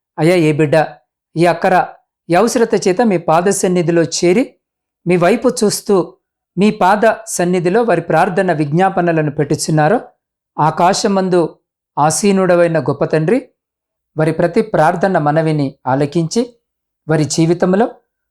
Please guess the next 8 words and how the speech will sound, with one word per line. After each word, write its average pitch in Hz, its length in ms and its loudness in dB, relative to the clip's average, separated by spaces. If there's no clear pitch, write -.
కుటుంబంలో 214 640 2
ఉన్న 165 160 0
ప్రతి 170 300 -2
విధమైనటువంటి 156 760 -2
శ్రమ, 147 460 -2
దుఃఖము, 156 480 -2
ఆయాసము, 156 600 0
ఆందోళన, 202 560 2